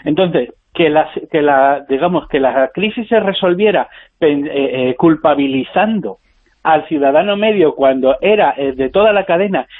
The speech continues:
el que menos información tenía de todo ello, pues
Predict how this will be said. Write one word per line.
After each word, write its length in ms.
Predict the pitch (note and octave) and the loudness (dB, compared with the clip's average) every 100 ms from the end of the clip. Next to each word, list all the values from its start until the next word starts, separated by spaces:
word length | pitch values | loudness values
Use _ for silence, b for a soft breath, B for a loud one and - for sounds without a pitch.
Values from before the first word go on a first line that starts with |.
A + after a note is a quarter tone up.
| B | B
el 220 | D3+ D3 | 0 0
que 140 | D#3 D3 | 0 0
menos 460 | F#3 A#3+ A3 - | 0 0 0 0
información 760 | D3 C#3+ C#3 C#3 C3 - G#3+ G3 | -4 -2 -2 0 -2 0 0 0
tenía 400 | C3 D3 G3+ C3 | 0 0 0 0
de 140 | A#2+ | -2
todo 240 | A2 F#3 G3 | 0 2 2
ello, 300 | G#3 G3+ A3 B B | 2 0 -4 B B
pues 140 | - | -6